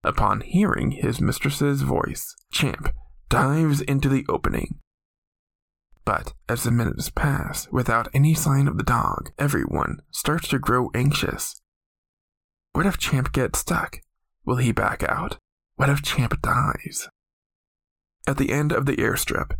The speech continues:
Angeline waits anxiously for Champ to emerge from the pitch black darkness of the drainage pipe. As the seconds tick by, their fears begin to grow.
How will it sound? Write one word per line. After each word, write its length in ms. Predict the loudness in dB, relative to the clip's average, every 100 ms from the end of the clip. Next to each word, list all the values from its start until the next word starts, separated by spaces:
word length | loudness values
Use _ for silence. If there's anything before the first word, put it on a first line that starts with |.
| -8 -8 -4
Angeline 720 | 0 2 2 2 0 -2 -2
waits 340 | 2 2 2 -2
anxiously 680 | -4 -2 -4 -2 -4 -4
for 220 | 0 0 2
Champ 480 | 0 0 0 -2 0
to 160 | 2 4
emerge 680 | 4 4 2 0 -2 -6 -4
from 200 | -2 0
the 80 | 0
pitch 380 | 0 -2 -2
black 360 | 0 0 0 0
darkness 420 | 0 0 -4 -4
of 160 | -4 -2
the 80 | 0
drainage 460 | 0 0 -2 -2
pipe. 260 | -2 -2 -6 -8 _ _ _ _ _ _ _ _ _ _ _ -2
As 280 | 0 0
the 120 | 0 0
seconds 400 | -2 -2 -2 -2
tick 300 | -4 -4 -2
by, 460 | 0 0 -4 -6 _ _ _ _ _
their 240 | 0 0 2
fears 500 | 0 0 -2 -4 -2
begin 400 | -2 -2 -4 -2
to 100 | 0
grow. 520 | 0 0 0 -6